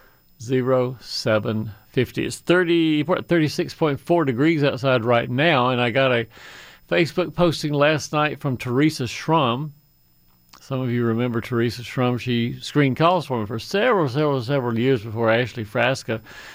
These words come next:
came on board because Teresa moved to Bozeman, Montana.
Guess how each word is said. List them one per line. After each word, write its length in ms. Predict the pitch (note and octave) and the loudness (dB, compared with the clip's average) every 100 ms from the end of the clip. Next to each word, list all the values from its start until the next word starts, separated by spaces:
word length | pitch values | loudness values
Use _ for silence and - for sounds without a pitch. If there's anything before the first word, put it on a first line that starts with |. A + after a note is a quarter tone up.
| - | -10
came 240 | - C#3 B2+ | -2 0 2
on 140 | A#2+ | 0
board 220 | A2+ B2 | 2 0
because 260 | D3 C3 A#2+ | 2 -2 -2
Teresa 360 | - C#3+ C3 B2 | 0 0 0 0
moved 320 | C3+ C#3 B2+ | 2 2 0
to 300 | C#3 B2+ B2 | 0 0 0
Bozeman, 760 | A2+ B2+ D3+ D#3+ D3+ F3 F3+ E3 _ _ _ - | 0 4 4 2 -2 -2 -4 -8 _ _ _ -2
Montana. 760 | C#3 C3+ A#2+ D#3 E3 A#2+ D3 | 0 0 -2 -2 -2 -4 -10